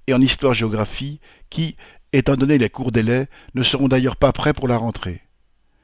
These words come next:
Mais la conséquence la plus néfaste entraînée par ces changements de manuels est la dépense supplémentaire que cela va occasionner pour les familles, surtout les familles des classes populaires. En effet,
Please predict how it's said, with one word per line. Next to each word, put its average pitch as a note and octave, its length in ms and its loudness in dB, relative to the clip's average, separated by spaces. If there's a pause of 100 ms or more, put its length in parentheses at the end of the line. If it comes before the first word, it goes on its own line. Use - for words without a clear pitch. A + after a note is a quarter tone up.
(340)
Mais C3 100 2
la C3+ 100 6
conséquence D#3 600 0
la B2 80 4
plus B2 160 -4
néfaste C3 500 0 (100)
entraînée B2 340 0
par A2+ 120 -6
ces G#2 140 -4
changements A#2+ 380 -4
de A2+ 60 -4
manuels A#2 480 -4 (480)
est C#3+ 100 2
la C3 100 6
dépense C3 460 0
supplémentaire B2+ 840 -2 (300)
que B2 80 -2
cela D3+ 260 4
va C3+ 200 2
occasionner B2 480 2
pour A#2+ 120 -4
les A#2 80 0
familles, B2+ 500 -2 (420)
surtout - 520 -6 (420)
les C#3+ 100 4
familles B2+ 320 2
des A#2+ 140 0
classes A#2 220 0
populaires. G2+ 540 -8 (760)
En A#2+ 120 2
effet, E3 360 0